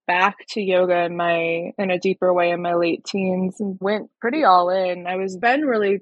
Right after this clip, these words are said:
called to working with the body ever since I was very, very little. I've been very active, a dancer, a mover, very expressive, very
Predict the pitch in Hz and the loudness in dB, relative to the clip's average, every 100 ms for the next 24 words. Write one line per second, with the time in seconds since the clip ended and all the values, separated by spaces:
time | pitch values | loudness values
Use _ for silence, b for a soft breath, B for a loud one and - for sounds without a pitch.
0 | - - 190 185 185 208 - - 202 185 | -6 -2 2 2 0 -4 -10 -4 0 0
1 | 185 196 180 185 175 165 175 233 190 185 | -2 -6 -6 -4 0 0 2 2 2 -2
2 | 190 180 180 175 175 175 175 180 175 175 | -6 -4 0 0 -2 -2 0 2 2 0
3 | 170 170 175 175 180 170 175 175 - 214 | 0 0 0 -2 -6 -10 -8 -4 0 0
4 | 202 - 190 185 170 190 190 190 190 185 | 0 0 0 0 -2 -4 -4 -4 -4 -4
5 | 175 185 202 190 190 190 190 B B B | -4 -2 -2 0 2 2 0 B B B
6 | B B B - 190 202 185 170 - 208 | B B B -10 0 2 2 0 -2 -2
7 | 185 196 185 180 185 185 185 185 175 175 | -2 -2 -6 -6 -4 0 2 2 2 0
8 | 170 170 175 | 0 0 -2